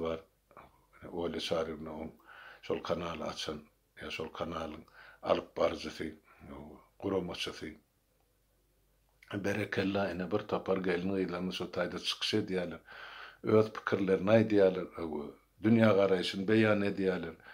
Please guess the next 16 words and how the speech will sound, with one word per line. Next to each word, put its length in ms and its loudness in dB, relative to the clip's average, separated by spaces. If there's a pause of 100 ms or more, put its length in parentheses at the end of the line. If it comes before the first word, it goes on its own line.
(120)
öz 320 6
isleglerini... 760 2 (880)
Watana 380 4
dolanyp 380 4
baranlaryny, 720 4
etjek 480 -2
işlerini, 640 -2 (800)
edýän 300 6 (120)
arzuwlaryny 640 0
aýdýärler. 440 -2
Bu 140 -10
gaty 240 2
gowy 260 0
zat. 220 2 (220)
Awa 1160 -18
ikelläk 460 2